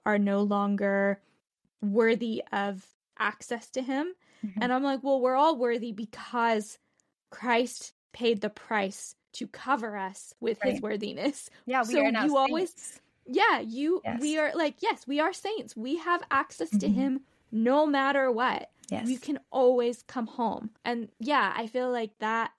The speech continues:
Speaker 1: that element of just, like, we overcomplicate it. We
Speaker 2: Mm-hmm.
Speaker 1: overcomplicate it in how we pray. We think we need to pray. Like, and something that I'm,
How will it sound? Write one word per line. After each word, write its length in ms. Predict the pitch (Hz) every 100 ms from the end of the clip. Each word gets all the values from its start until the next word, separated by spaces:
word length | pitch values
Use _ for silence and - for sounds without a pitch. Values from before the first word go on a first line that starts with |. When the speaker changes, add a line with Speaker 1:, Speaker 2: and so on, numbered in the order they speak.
| -
Speaker 1:
that 240 | 233 240 -
element 460 | 226 240 233 208 -
of 180 | 202 196
just, 360 | 220 - - _ _ _
like, 200 | 233 208 - _ _ _ _ _
we 140 | 269
overcomplicate 880 | - 247 277 277 - 370 339 - 208
it. 180 | - - _ _ _ _
We 120 | 214
Speaker 2:
Mm-hmm. 140 | 233 247
Speaker 1:
overcomplicate 520 | 247 254 285 285 277
it 100 | 294
in 100 | 302
how 240 | - 269
we 140 | 277 311
pray. 320 | - 392 285
We 140 | 214 214
think 200 | 233 220
we 100 | 254
need 200 | 254 247
to 100 | 262
pray. 260 | 269 233 - - _
Like, 200 | 269 226 - -
and 300 | 269 262 - _ 262
something 380 | - 285 294 277
that 200 | 247 -
I'm, 420 | 220 240 233 220